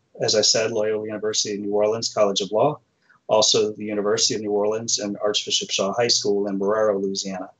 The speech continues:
Today, I'm an active member of the Shaw Alumni Association, and I'm on the school's advisory board. Also, I'm a husband and a father of two girls and a baby boy. Evan and I have been friends for several years now, and I appreciate the opportunity to talk with you guys today.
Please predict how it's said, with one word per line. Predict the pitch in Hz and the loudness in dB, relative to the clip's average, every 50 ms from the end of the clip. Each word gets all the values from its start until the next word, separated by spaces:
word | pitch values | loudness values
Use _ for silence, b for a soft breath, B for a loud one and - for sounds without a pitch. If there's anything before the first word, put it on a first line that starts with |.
| _ _ _ | _ _ _
Today, | - - 113 107 107 110 | 0 2 4 4 6 6
I'm | 107 107 | 6 6
an | 104 101 | 6 6
active | 107 107 - - - 101 | 6 4 4 2 0 2
member | 107 107 107 104 104 104 104 | 4 4 6 6 6 6 6
of | 101 101 | 4 4
the | 104 101 | 2 2
Shaw | - - 113 101 | 4 4 4 4
Alumni | 98 101 104 107 107 101 | 4 2 2 2 0 0
Association, | 101 98 - 107 104 98 - 113 110 120 120 - - 120 | 2 2 2 2 2 2 0 0 0 -2 -2 -2 -4 -4
and | 113 107 | -4 -4
I'm | 107 104 | -4 -2
on | 104 104 101 | -2 -2 -2
the | 98 | -2
school's | 95 - - 104 101 98 | -4 -4 -4 -4 -4 -2
advisory | 98 98 98 98 98 101 98 95 98 92 92 | -2 -2 0 0 0 0 0 0 -2 -4 -2
board. | 95 104 110 131 131 131 131 - _ b b b b b b b b b b b - | 0 2 4 6 6 6 4 2 _ b b b b b b b b b b b 0
Also, | - 131 131 - 147 | 2 2 4 4 2
I'm | 123 117 110 | 2 2 2
a | |
husband | 101 - 135 131 123 127 135 127 123 123 | 2 4 4 4 4 2 2 0 0 0
and | 110 104 | -2 -4
a | 104 | -4
father | - - 120 110 110 113 104 | -4 -2 0 0 2 2 0
of | 101 101 | 0 0
two | - 127 113 | 0 0 2
girls | 107 107 104 104 101 | 4 4 4 4 4
and | 104 101 | 2 -2
a | 95 | -2
baby | 95 107 101 98 95 | 0 2 2 2 0
boy. | 98 95 101 98 95 92 95 95 - _ b b b - | 0 0 2 2 2 2 0 -2 -6 _ b b b 0
Evan | 104 113 120 127 127 | 0 2 4 4 4
and | 127 123 120 | 4 4 4
I | 117 117 | 2 2
have | 113 113 | 0 -2
been | 120 107 | -4 -4
friends | - - 117 110 110 - | -4 -2 -2 -2 -2 -2
for | 107 | -2
several | 101 - 135 123 127 120 110 | 0 2 2 2 0 -2 -4
years | 107 107 110 110 107 | -4 -4 -2 -2 -2
now, | 107 107 104 101 104 | 0 0 0 2 2
and | 104 101 | 0 0
I | 101 98 98 | -2 -2 -4
appreciate | 98 - - 120 - - 113 101 - | -4 -2 -2 0 0 2 0 0 2
the | 110 | 2
opportunity | 107 104 - - - - - 110 104 98 | 2 2 2 0 -4 -6 -4 -2 0 0
to | 101 95 | 0 0
talk | - - 110 107 - | 2 2 2 2 0
with | 110 101 | -2 -4
you | 107 101 | -2 0
guys | 98 101 101 101 95 - | 2 4 4 4 4 2
today. | - 107 101 104 104 110 113 117 | 2 2 4 4 2 2 0 -4